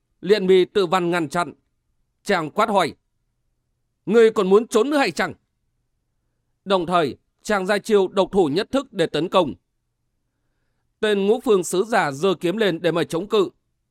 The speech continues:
nhưng gã mới phát chiêu được một nửa, đã rú lên một tiếng thê thảm, rồi ngã lăn ra. Tiếng còi báo động nổi lên nhộn nhịp. Từ Văn cứ theo chỗ phát ra tiếng còi nhảy sổ tới.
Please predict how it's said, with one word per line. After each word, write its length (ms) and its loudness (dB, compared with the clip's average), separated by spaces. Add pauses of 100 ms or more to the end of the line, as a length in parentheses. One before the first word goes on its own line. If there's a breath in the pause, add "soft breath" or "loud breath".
nhưng 220 -2
gã 200 -2
mới 220 0
phát 220 -4
chiêu 200 0
được 120 -2
một 160 -2
nửa, 340 -2 (260)
đã 300 -2
rú 220 2
lên 200 0
một 160 -4
tiếng 180 -2
thê 160 -4
thảm, 320 -4 (340)
rồi 300 0
ngã 200 -4
lăn 260 -4
ra. 260 -2 (1400)
Tiếng 200 -2
còi 260 2
báo 180 -2
động 240 -4
nổi 180 0
lên 220 -2
nhộn 200 -2
nhịp. 160 -2 (1900)
Từ 160 0
Văn 280 -2
cứ 160 0
theo 200 -2
chỗ 220 -4
phát 220 -4
ra 200 0
tiếng 260 -6
còi 260 0
nhảy 240 -2
sổ 220 -4
tới. 340 -4